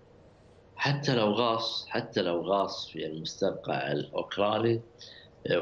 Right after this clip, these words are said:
وانتصر، حتى لو انتصر سيكون انتصاره بطعم الهزيمة. نحن نتكلم عن مئتين وخمسين ألف جندي تم حشدهم،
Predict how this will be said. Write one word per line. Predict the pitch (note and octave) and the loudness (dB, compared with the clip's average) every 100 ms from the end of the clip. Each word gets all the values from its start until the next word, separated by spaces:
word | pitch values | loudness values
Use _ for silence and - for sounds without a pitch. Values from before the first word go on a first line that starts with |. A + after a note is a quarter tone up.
| - | 2
وانتصر، | G2 A2+ A2+ A#2 G#2 - F2 F#2+ - - - - - | 4 4 4 0 -2 0 0 -2 -10 -20 -20 -20 -4
حتى | G2 - E2 | -4 2 4
لو | D#2+ E2 | 4 2
انتصر | E2 G#2 - G#2 A2 - - - F#2+ F#2+ - | 2 0 2 2 2 -2 -10 0 0 0 -4
سيكون | G#2+ G#2 G#2 - B2 - - - | 0 2 2 0 2 0 -6 -4
انتصاره | G2+ - G2+ C3 B2+ G#2+ - | -2 -2 0 2 2 0 -2
بطعم | - C3+ C3 | 0 -2 0
الهزيمة. | A#2+ A#2 A#2 - - G2 E2 - - - - - - | 0 2 2 2 4 4 0 -6 -18 -20 -20 -20 -8
نحن | F2+ F#2+ G#2+ | -4 0 0
نتكلم | G#2+ G#2+ - A2 A2 G2+ F#2 | 0 -2 2 2 4 4 2
عن | F2 F#2+ F#2 F2+ E2+ - - - - | 2 2 0 -2 -6 -12 -20 -20 -8
مئتين | G2 F#2+ - A#2 G#2 | -2 0 2 2 2
وخمسين | - G2 - A#2+ A2 - | -2 -2 2 2 2 -2
ألف | A2+ - | -4 -4
جندي | - A#2+ A2+ F#2 F2+ | 2 4 4 2 0
تم | - G2 E2+ | 2 0 0
حشدهم، | G2 F#2+ - E2+ F2+ E2+ | 0 -2 -2 0 0 0